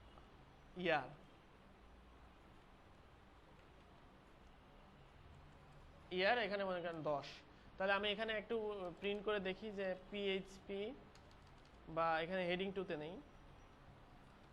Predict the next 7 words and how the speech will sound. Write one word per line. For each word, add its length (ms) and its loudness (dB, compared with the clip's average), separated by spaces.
my 180 8
age 220 2
is 120 -2
now 160 6
dollar 340 8
sign, 240 4
আহ, 560 0